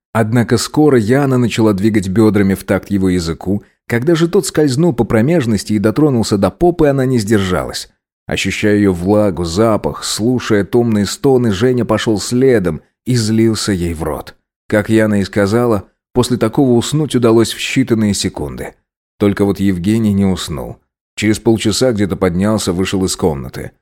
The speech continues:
Мозг просто кипел. Страх и злость обуяли разум, ибо не было ни одного путевого решения.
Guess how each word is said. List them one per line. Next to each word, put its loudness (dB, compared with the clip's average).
Мозг 0
просто -2
кипел. -8
Страх -2
и 0
злость 0
обуяли 0
разум, -2
ибо 0
не 2
было 2
ни 2
одного 2
путевого 2
решения. -4